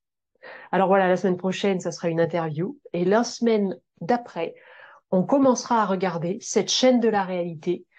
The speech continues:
pour que tu comprennes et que tu puisses prendre la main, si ta réalité ne te convient pas, sur les différents aspects de cette chaîne et changer ce qui doit être changé pour que la réalité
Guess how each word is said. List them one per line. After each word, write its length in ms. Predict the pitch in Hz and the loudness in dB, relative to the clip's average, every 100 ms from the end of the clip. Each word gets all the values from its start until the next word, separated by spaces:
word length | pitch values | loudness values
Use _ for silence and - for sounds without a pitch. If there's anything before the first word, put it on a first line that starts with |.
| _ - | _ -10
pour 140 | 165 | -2
que 80 | - | 0
tu 260 | 202 - 349 | 2 2 2
comprennes 540 | 269 220 - 180 220 | 4 2 0 -2 0
et 80 | - | -2
que 60 | |
tu 120 | - 196 | -6 -6
puisses 300 | 240 240 - | -2 -4 -4
prendre 600 | - - 294 370 285 208 | -6 0 0 0 -2 -2
la 140 | 180 | -2
main, 300 | 175 170 - - _ _ _ _ _ _ _ _ | -2 -4 -6 -12 _ _ _ _ _ _ _ _
si 220 | - - 170 | -14 -10 -2
ta 160 | 196 | 0
réalité 480 | 196 196 185 185 208 | 0 -2 -2 -2 -2
ne 100 | 175 | -4
te 100 | 156 | -6
convient 440 | 156 175 160 165 | -4 -2 -2 -4
pas, 320 | 156 175 208 - _ _ _ _ _ _ _ _ | -4 -6 -6 -10 _ _ _ _ _ _ _ _
sur 360 | - - 262 | -10 -6 -4
les 160 | 220 190 | -2 -2
différents 580 | 175 302 311 262 220 202 | -2 -4 -2 -4 -2 -4
aspects 400 | 175 - 196 185 - _ 165 | -6 -8 -8 -8 -12 _ -6
de 120 | 185 | -4
cette 260 | - 175 | -2 -2
chaîne 400 | - 185 220 294 _ _ _ _ _ _ - | -2 -2 -2 -4 _ _ _ _ _ _ 0
et 380 | 202 196 180 - _ _ | 4 4 0 -6 _ _
changer 540 | - - 339 320 247 202 | -10 -4 -2 -2 -4 -6
ce 100 | - | -6
qui 100 | 190 | -6
doit 160 | 180 | -4
être 60 | 175 | -4
changé 340 | - 175 165 | -4 -6 -4
pour 200 | 220 254 | -4 -4
que 80 | 233 | -4
la 140 | 175 175 | -4 -2
réalité 580 | 190 175 160 208 247 | -4 -6 -6 -6 -8